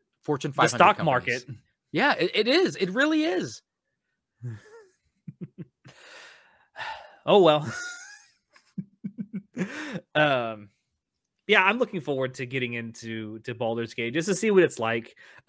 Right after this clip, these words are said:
Speaker 2: Um, and I do agree with you, John. I don't think it's as horny as people are making it out to be. I think
Speaker 1: It's
Speaker 2: a lot
Speaker 1: really
Speaker 2: of that's
Speaker 1: not.
Speaker 2: just in people's heads.
Speaker 1: Well, it's, <laughs> it's 'cause of marketing, right? Because they
Speaker 2: Mm.
Speaker 1: showed off the, the bear sex scene, and they're just like,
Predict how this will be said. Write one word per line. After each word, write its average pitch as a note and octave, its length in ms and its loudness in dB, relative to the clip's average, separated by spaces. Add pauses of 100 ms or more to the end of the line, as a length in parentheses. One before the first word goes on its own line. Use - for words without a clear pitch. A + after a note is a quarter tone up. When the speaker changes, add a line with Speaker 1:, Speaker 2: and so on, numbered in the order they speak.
(120)
Speaker 2:
Um, D#3 380 8 (400)
and G#3+ 100 12
I A3 100 12
do A3+ 180 10
agree F3 220 6
with F3 120 2
you, F#3 80 0
John. F3+ 420 4
I E3 80 8
don't F3+ 240 4
think E3+ 200 2
it's D#3+ 160 2
as C3 100 -6
horny D#3+ 360 0
as C#3+ 120 0
people C#3+ 240 -2
are C#3 60 -2
making C#3 280 -4
it C3 80 -4
out C#3 200 -2
to D3+ 80 -10
be. D#3 240 -4 (160)
I D3+ 80 0
think E3 160 4
Speaker 1:
It's - 20 6
Speaker 2:
a - 40 4
lot D#3 80 6
Speaker 1:
really D#3+ 100 10
Speaker 2:
of D#3 60 8
that's D#3 160 6
Speaker 1:
not. - 40 -2
Speaker 2:
just F3+ 180 2
in F3+ 60 -2
people's E3 320 -2
heads. C3 560 0 (680)
Speaker 1:
Well, G3 180 4
it's, E3+ 160 0 (340)
<laughs> - 320 -20
it's C3 160 -12
'cause F3+ 200 -2
of E3 100 -2
marketing, G2 460 -8 (120)
right? A2 260 -4
Because A2 280 -8
they B2+ 220 -2
Speaker 2:
Mm. B2 40 -4
Speaker 1:
showed C3+ 280 -4
off A2+ 320 2
the, G#2 260 -6
the G#2+ 80 -12
bear A2+ 560 -4 (300)
sex - 340 -10
scene, F#2+ 400 -12 (540)
and G2 520 -10
they're G#2+ 220 0
just G2 200 -16
like, F#2+ 340 -6